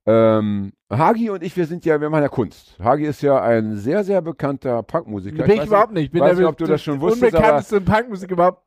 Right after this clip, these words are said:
Speaker 2: Ich hab nur eine Gitarre zu Hause.
Speaker 1: Ja, Understatement eben. Und ich bin ein super berühmter Schriftsteller.
Speaker 2: Er ist ein super
Speaker 1: Ja.
Speaker 2: berühmter Schriftsteller.
Speaker 1: Und
Speaker 2: Er lebt davon.
Speaker 1: deswegen folgende Frage. Würdest du das, wa-, was du zum Teil da so,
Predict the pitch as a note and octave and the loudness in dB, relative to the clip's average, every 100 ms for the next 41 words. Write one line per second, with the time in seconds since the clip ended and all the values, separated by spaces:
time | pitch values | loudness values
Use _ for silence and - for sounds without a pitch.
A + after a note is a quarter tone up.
0 | - C#3+ F3 F3+ F3 D#3 D3 D#3 C3 G#2+ | -6 -2 -2 -4 -6 -4 -4 -4 -4 -8
1 | A2 A2 D3 - A2 A#2 G#2+ G#2 G#2+ F#2 | -12 -12 -12 -6 -2 -2 -2 -2 -2 -4
2 | E2 C#2+ C#2+ F#2+ D3+ - F3+ D3+ D#3+ C#3+ | -10 -10 -10 -8 -4 0 0 2 0 0
3 | A#2+ A2+ - F3+ D3 D3 C3+ C#3 B2+ - | -8 -10 -4 -2 -2 -4 -4 -2 -4 -4
4 | G#2 - - - E3 E3 - C#3 G2 G#2+ | -12 -14 -16 -2 0 0 -2 -4 -2 -2
5 | A2 G#2 A#2 A2+ - C#3 D3+ D3+ D3+ D#3 | -6 -12 -14 -14 -2 4 6 6 4 2
6 | D#3 F3+ - D3 - - - G3+ G#3+ - | 4 2 2 -8 -10 -16 0 0 2 2
7 | G3 G3 E3+ F#3 E3 C3 - B1 - G1+ | 2 2 0 0 2 -2 -6 -12 -12 -16
8 | G1+ _ _ _ _ _ _ _ _ _ | -20 _ _ _ _ _ _ _ _ _
9 | - D#3 D4 E4+ - G3 F3 F3+ - - | -6 -2 2 0 -2 -6 -2 -2 -4 -8
10 | - A#2 C#3+ E3 - D3+ - D#3 C3 - | -8 -4 -4 -4 -6 -18 -10 -8 -8 -6
11 | - A3 C3 D#2 C2 C2 F2+ F#2 | -2 2 2 2 -4 -2 -4 -4